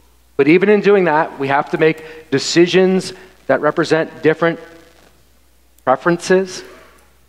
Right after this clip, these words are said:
in order that we might gather in unity and worship together. And so even within the West, there are different expressions of, of worship and culture. And the tendency for us is to, especially for us reform fi-,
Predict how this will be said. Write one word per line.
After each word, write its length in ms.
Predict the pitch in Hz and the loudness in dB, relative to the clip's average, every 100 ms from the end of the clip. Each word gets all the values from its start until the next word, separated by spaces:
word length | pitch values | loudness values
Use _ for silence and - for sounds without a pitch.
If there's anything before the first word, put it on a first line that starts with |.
| _ _ _ _ | _ _ _ _
in 60 | 131 | -2
order 200 | 143 143 | 0 2
that 200 | 139 123 | 2 0
we 80 | 143 | -4
might 260 | 143 113 | -4 -2
gather 320 | 131 135 143 139 | 0 0 0 -2
in 140 | 123 | -4
unity 440 | 135 147 139 120 | -4 -4 -4 -4
and 140 | 120 117 | -4 -2
worship 280 | 123 127 - - - _ - | -4 -6 -10 -14 -20 _ -10
together. 480 | 127 151 139 87 - - - - _ _ _ _ _ _ _ _ _ | -2 0 0 -4 -10 -20 -20 -20 _ _ _ _ _ _ _ _ _
And 80 | 123 | -4
so 160 | 160 135 | 0 2
even 300 | 143 180 185 | 4 4 4
within 260 | 185 175 175 | 0 2 0
the 100 | 180 | 2
West, 300 | 123 127 - | 2 2 2
there 100 | 143 | 0
are 60 | |
different 340 | 135 151 180 160 | 2 -2 0 -2
expressions 600 | - - 135 - 135 123 | -4 -4 -4 -2 -6 -4
of, 120 | 120 - - _ - | -6 -10 -20 _ -10
of 140 | 131 | -8
worship 340 | 120 135 - 139 | -4 -4 -2 -2
and 160 | - | -4
culture. 460 | - 170 165 - 107 - _ _ _ _ _ _ _ _ - | -2 -2 -2 -4 -8 -10 _ _ _ _ _ _ _ _ -6
And 100 | 147 | -4
the 40 | |
tendency 520 | - 185 220 - 185 | -2 0 0 2 0
for 160 | 180 170 | 2 4
us 220 | 170 147 | 4 2
is 180 | 147 - | -2 -4
to, 280 | - 143 123 - - | -2 -2 -2 -10 -14
especially 720 | 135 - 190 170 170 151 139 - - _ _ _ _ _ - | -10 -2 0 0 -2 -2 -2 -8 -20 _ _ _ _ _ -2
for 80 | 156 | -2
us 120 | 151 | -2
reform 400 | 135 160 165 156 | -4 0 0 0
fi-, 240 | 147 120 | -2 -2